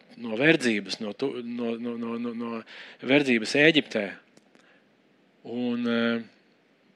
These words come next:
un viņi izdomāja kādā brīdī, ka būtu labi uztaisīt šādu tēlu. Un tas bija tēls, e, k-, īstajam Dievam. Tas nebija, ka viņi izveidoja, "Tad mēs vairs neticam īstajam Dievam, mēs izveidosim jaunu Dievu",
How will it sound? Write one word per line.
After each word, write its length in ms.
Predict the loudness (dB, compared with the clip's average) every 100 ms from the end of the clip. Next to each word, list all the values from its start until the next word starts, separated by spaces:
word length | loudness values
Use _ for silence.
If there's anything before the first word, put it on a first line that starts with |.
| _ _ _ _ _ _ _ _ _ _ _ _
un 140 | -6 -2
viņi 160 | 0 2
izdomāja 380 | 4 4 4 6
kādā 240 | 4 4 4
brīdī, 320 | 4 4 2
ka 100 | 0
būtu 220 | -4 0
labi 240 | 2 4 2
uztaisīt 560 | 2 2 2 -2 -2 -8 -8 -4
šādu 320 | 0 0 -2 -2
tēlu. 320 | 2 2 0
Un 100 | -2
tas 120 | -2
bija 160 | -2 4
tēls, 300 | 6 6 4
e, 580 | -2 -10 -12 -16 -16 -14 -12 -12
k-, 160 | -12 -10 2 4
īstajam 400 | 4 4 0 2
Dievam. 300 | 4 6 4
Tas 140 | -2 2
nebija, 380 | 4 6 6 2 -10 -4
ka 100 | -2
viņi 160 | 0 2
izveidoja, 480 | 4 4 2 0
"Tad 160 | -2 0
mēs 160 | 0 0
vairs 160 | 0
neticam 400 | 0 0 -2 -2
īstajam 320 | -2 -2 -2 4
Dievam, 300 | 4 4 2
mēs 240 | -2 -2
izveidosim 560 | -4 -2 -2 -4 -2 4
jaunu 260 | 4 4 4
Dievu", 260 | 4 4